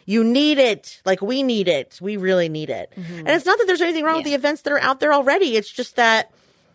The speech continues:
Speaker 1: the way we do things is a little different, a little fun, a little bit of laughter, a little bit of mindfulness. It's just different. And so we wanna
Speaker 2: Yeah.
Speaker 1: share that with you. We really wanna share that with you and have you all share your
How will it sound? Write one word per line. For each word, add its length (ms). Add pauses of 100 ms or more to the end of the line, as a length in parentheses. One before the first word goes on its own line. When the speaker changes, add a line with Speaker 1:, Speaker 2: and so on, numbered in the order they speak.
(280)
Speaker 1:
the 80
way 280
we 320
do 220
things 480
is 100
a 60
little 520 (380)
different, 840
a 80
little 340
fun, 800
a 60
little 200
bit 100
of 60
laughter, 460
a 60
little 180
bit 100
of 140
mindfulness. 800
It's 100
just 220
different. 420 (480)
And 100
so 80
we 140
wanna 400
Speaker 2:
Yeah. 200
Speaker 1:
share 180
that 180
with 140
you. 280
We 120
really 220
wanna 140
share 220
that 140
with 120
you 240 (240)
and 160
have 160
you 140
all 140
share 260
your 360